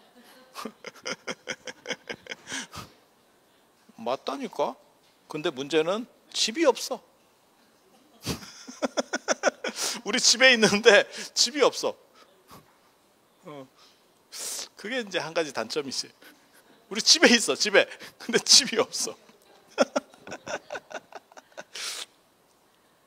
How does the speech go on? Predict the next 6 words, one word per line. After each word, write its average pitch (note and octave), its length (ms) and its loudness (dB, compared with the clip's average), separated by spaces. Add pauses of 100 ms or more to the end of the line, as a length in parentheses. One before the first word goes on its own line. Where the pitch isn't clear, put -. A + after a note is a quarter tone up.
(1500)
그래서 C#3+ 240 -6
그게 D3+ 160 -2
대승불교, C#3+ 840 -2
그 - 80 -6
다음에 A#2 300 -2
밀교와, C#3+ 560 -2